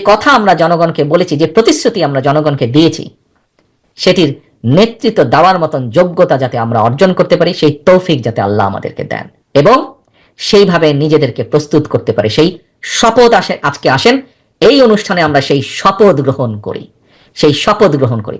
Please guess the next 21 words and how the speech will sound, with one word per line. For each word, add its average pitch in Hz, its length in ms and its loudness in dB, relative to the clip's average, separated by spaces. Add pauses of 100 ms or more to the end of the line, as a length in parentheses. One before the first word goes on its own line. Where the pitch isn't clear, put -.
এবং 185 240 4 (1160)
আমাদের 285 380 2
এই 208 140 6
লক্ষ্য 165 400 2
এবং 175 260 2
এই 147 120 4
উদ্দেশ্যকে 160 540 -2 (1040)
একত্রিশ 233 440 2
দফার 208 280 2
মাধ্যমে 190 440 0 (640)
জনগণের 165 640 2 (460)
পাশে 180 280 0
দাঁড়ানোর 151 460 2
যে 131 120 -2
আমাদের 120 300 -4 (120)
শপথ, 285 320 2 (840)
এই 220 220 4
শপথকে 254 580 0
লক্ষ্যভ্রষ্ট 247 720 0
করার 185 380 0
জন্য 156 180 -2